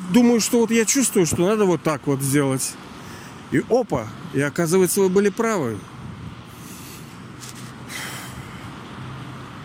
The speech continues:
Ну, это вот такое отступление. Просто хотел выразить, так сказать, свою точку зрения.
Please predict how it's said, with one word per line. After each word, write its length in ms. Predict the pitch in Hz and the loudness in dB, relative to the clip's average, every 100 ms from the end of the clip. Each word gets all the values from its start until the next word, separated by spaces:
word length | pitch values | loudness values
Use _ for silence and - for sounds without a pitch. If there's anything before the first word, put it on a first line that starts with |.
| - - - - - - - - - - | -16 -10 -8 -8 -12 -14 -14 -14 -16 0
Ну, 160 | 240 254 | 2 4
это 300 | 214 208 202 | 2 2 4
вот 140 | 190 - - - - - | 2 0 -4 -4 -4 -2
такое 420 | 165 214 190 156 | 0 4 4 2
отступление. 840 | 135 - 160 214 240 190 143 131 127 120 - - - - - - | 2 0 2 4 6 6 4 0 -4 -8 -10 -12 -14 -14 -14 -6
Просто 300 | 135 127 - | -2 -2 -2
хотел 400 | 131 135 143 123 - - - - - - - - - - - - - - - - | -4 0 0 0 -4 -14 -14 -14 -14 -14 -14 -12 -12 -12 -12 -14 -14 -16 -16 -2
выразить, 460 | 127 190 180 151 135 | 4 6 4 2 0
так 220 | 160 143 | -2 -2
сказать, 280 | - 160 143 | -2 0 0
свою 320 | - 165 160 | 2 2 4
точку 340 | 151 127 - | 2 0 0
зрения. 520 | 135 165 214 185 143 | 2 4 4 4 4